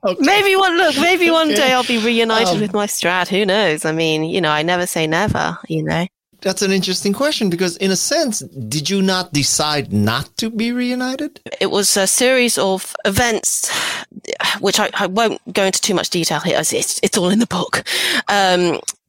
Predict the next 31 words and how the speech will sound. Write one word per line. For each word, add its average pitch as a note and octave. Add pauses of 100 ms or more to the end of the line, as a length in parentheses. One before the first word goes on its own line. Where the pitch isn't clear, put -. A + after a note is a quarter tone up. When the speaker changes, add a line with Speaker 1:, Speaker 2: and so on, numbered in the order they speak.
(200)
Speaker 2:
it -
Speaker 1:
Yeah. G3
Speaker 2:
was -
insurance A3
matters. F3+
It -
had F3
been G#3+
three C4
years E3
since -
the E3+
violin D#3+
had D3+
been D3+
stolen. D3 (840)
And D#3 (220)
I F3+
had F3+
already D#3+ (200)
bought E3
another D#3+
violin D3 (840)
in F3+
the E3+
meantime E3+
because -
I D3
had -
no D#3+
idea D3+